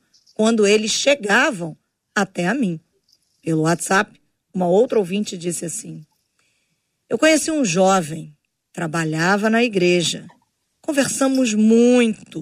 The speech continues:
durante um bom tempo. Então, decidi conhecer esse rapaz pessoalmente. Nós acabamos nos relacionando sexualmente. E eu digo a vocês, eu me relacionei com ele porque acreditei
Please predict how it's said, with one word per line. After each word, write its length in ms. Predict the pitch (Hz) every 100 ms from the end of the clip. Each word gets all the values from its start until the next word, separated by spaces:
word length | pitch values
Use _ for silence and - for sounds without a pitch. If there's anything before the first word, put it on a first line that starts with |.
| 156
durante 480 | 156 226 254 247 240
um 80 |
bom 220 | 226 269 277
tempo. 440 | - 170 156 _ _ _ _ _ -
Então, 400 | 185 294 285 - _ _ -
decidi 420 | 226 294 294 220 247
conhecer 480 | 254 254 233 -
esse 200 | 214 -
rapaz 360 | 226 220 - 180
pessoalmente. 840 | - 180 202 196 156 175 - - _ _ _ _ _
Nós 200 | - 208
acabamos 600 | 233 247 294 220 240 262 220
nos 180 | 254
relacionando 960 | 220 208 247 247 - 254 233 269 330 262
sexualmente. 880 | - 226 - 214 196 156 151 - - _ _ -
E 60 |
eu 80 | 214
digo 220 | 185 214
a 40 | 214
vocês, 580 | 208 - - 143 - - _ _ _ _
eu 100 | 202
me 80 | 240
relacionei 520 | 254 226 214 214 190
com 140 | 190 247
ele 200 | 226 226
porque 200 | - 277
acreditei 760 | 247 311 294 294 - 208 254